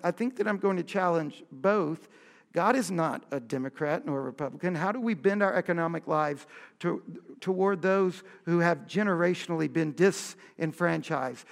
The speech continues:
been marginalized from the production side of the economy? Now, of course, I'm not saying that this covers all there is to say about the biblical economic vision,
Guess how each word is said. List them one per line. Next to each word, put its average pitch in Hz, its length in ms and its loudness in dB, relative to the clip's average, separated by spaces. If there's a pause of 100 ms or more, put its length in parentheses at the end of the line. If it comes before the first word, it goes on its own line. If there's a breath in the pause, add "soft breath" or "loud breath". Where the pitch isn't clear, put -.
(160 loud breath)
been 170 140 4
marginalized 160 680 0
from 185 260 2
the 170 80 2
production 139 460 -6
side 120 340 -8 (300 soft breath)
of 135 360 -6
the 135 220 -8
economy? 113 580 -8 (720)
Now, 233 120 4
of - 200 -2
course, 269 280 6 (260 loud breath)
I'm 254 160 6
not 233 200 4
saying 202 340 2
that 180 160 0
this 196 160 2
covers 165 380 0 (100)
all 196 320 0
there 165 280 2
is 175 400 4 (240 loud breath)
to - 80 -6
say 180 340 4
about 160 280 0
the 165 80 0
biblical 170 640 2
economic 160 520 0
vision, 151 500 2